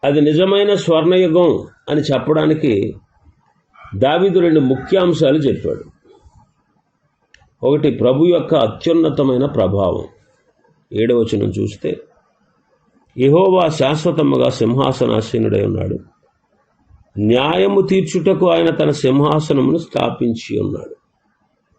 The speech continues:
ఇది ఎంత, ఇది ఎంత గొప్ప సింహాసనమో చూడండి. అది ఎంత గొప్ప సామ్రాజ్యము, ఆయన ఎంత గొప్ప రాజు.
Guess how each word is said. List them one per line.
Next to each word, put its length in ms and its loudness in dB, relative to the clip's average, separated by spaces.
ఇది 140 0
ఎంత, 240 0
ఇది 320 0
ఎంత 260 2
గొప్ప 320 0
సింహాసనమో 680 -2
చూడండి. 440 -10
అది 240 2
ఎంత 260 2
గొప్ప 320 0
సామ్రాజ్యము, 880 -2
ఆయన 120 0
ఎంత 220 0
గొప్ప 320 0
రాజు. 500 -2